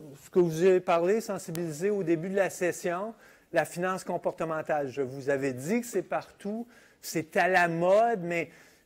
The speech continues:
il faut comprendre que c'est plus que à la mode. À la mode voulant dire, des fois, ça peut être sans substance, là, sans saveur, mais c'est quelque chose qui est pour durer. Deux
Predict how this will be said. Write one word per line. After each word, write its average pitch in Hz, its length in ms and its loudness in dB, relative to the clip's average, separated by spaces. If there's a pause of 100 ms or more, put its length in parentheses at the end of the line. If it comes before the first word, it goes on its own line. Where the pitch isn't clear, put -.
il - 40 -16
faut 185 100 0
comprendre 214 420 0
que 220 80 2
c'est 190 160 0
plus 226 300 -2
que - 160 -2
à 170 140 2
la 160 180 2
mode. 151 260 2
À 147 80 2
la 151 120 2
mode 190 160 0
voulant 160 240 0
dire, 175 160 -2
des 165 100 0
fois, 196 160 -4
ça 185 100 -6
peut 156 100 -2
être 170 100 -2
sans 175 180 -6
substance, 202 640 -6
là, 208 100 -2
sans 180 200 -8
saveur, 165 400 0
mais 175 40 -10
c'est 151 120 -14
quelque 151 180 -6
chose 214 220 -2
qui 185 100 -4
est 151 60 0
pour 156 240 -2
durer. 151 520 2
Deux 170 440 4